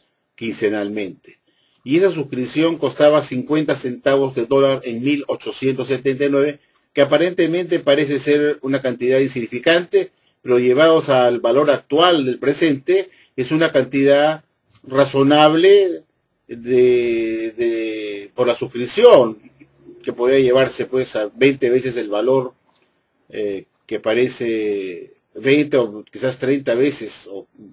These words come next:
o quizás veinticinco veces lo que costaba en mil ochocientos setenta y nueve. Es decir,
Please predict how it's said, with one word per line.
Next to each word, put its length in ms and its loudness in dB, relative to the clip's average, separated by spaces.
o 200 -6
quizás 720 -10
veinticinco 580 -6
veces 360 0
lo 100 -6
que 140 -8
costaba 560 0
en 120 -6
mil 140 -4
ochocientos 380 -8
setenta 480 -12
y 80 -10
nueve. 540 -4
Es 100 2
decir, 360 0